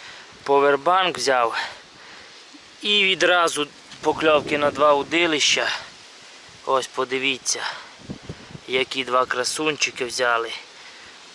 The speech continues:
Один. Давай, друже, відчепляйся. І інший, ось, друзі, просто краса.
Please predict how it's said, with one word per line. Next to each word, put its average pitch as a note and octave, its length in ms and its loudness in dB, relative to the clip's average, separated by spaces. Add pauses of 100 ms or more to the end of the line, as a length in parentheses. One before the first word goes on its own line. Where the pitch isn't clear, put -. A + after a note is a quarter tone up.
(880)
Один. C#3 540 -2 (1300)
Давай, B2 400 -2
друже, B2 400 -10 (440)
відчепляйся. B2 920 -4 (720)
І D#3 240 -2
інший, D3 560 0
ось, C#3 340 2 (200)
друзі, B2 520 -6
просто C#3 400 0
краса. B2+ 500 -2